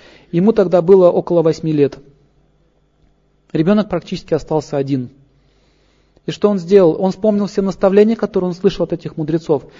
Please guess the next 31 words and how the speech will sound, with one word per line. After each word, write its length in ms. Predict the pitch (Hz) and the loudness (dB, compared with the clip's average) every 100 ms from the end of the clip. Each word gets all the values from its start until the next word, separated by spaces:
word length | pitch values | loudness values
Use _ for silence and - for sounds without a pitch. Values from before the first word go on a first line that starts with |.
| - _ | -20 _
и 60 | 185 | 0
он 80 | 196 | 2
пошел 360 | 190 - 180 | -4 -2 -4
в 100 | 156 | -2
лес, 280 | 160 160 - | 0 0 0
он 60 | 156 | -2
стал 200 | 202 190 | 0 0
путешествовать 540 | - 170 190 180 175 | -4 -4 -4 -6 -8
по 100 | 151 | -10
всей 180 | - 151 | -8 -8
земле. 360 | 147 143 135 135 - _ | -4 -2 -2 -4 -20 _
Он 160 | 170 170 | -6 -4
шел 320 | - 214 226 | 2 4 4
и 80 | 202 | 0
просто 340 | - 190 190 | -2 -2 -4
искал 300 | - 165 160 | -8 -4 -2
Господа. 440 | 151 147 151 135 127 _ _ _ _ _ _ _ _ | 0 -2 -4 -12 -14 _ _ _ _ _ _ _ _
Дети 240 | 170 240 | -2 0
настолько 360 | 208 202 202 196 | -2 -2 -2 -2
наивны, 360 | 190 190 226 185 | 0 0 0 0
на 40 | |
самом 160 | 196 190 | -2 -4
деле 100 | 180 | -6
чистота, 520 | - - 185 165 120 - | -12 -8 -4 -2 -4 -8
у 60 | - | -6
них 160 | 185 180 | -4 0
больше 200 | 220 - | 0 0
чистоты, 360 | - 196 185 | -8 -6 -6
чем 160 | - 135 | -8 -8
у 20 | |
нас. 260 | 127 107 | -8 -10